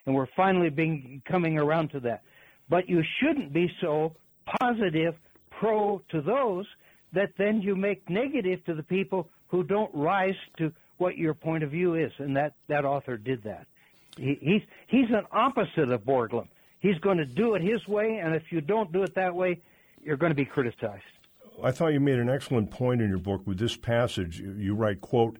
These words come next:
Speaker 2: If truth be accepted, none of the presidents on the memorial fulfilled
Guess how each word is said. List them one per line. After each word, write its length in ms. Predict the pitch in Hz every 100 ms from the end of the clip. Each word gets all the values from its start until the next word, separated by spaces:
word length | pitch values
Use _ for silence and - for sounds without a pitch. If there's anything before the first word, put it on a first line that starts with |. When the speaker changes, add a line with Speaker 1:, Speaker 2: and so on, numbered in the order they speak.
| - _ -
Speaker 2:
If 180 | 113 -
truth 380 | - 160 165 139
be 100 | 127
accepted, 560 | 117 - 131 - 107
none 260 | 101 123 156
of 60 | 120
the 80 |
presidents 600 | 85 - 101 98 95 92
on 140 | 101 95
the 80 | 92
memorial 480 | 95 95 95 95
fulfilled 720 | 82 95 87 117 110 107 92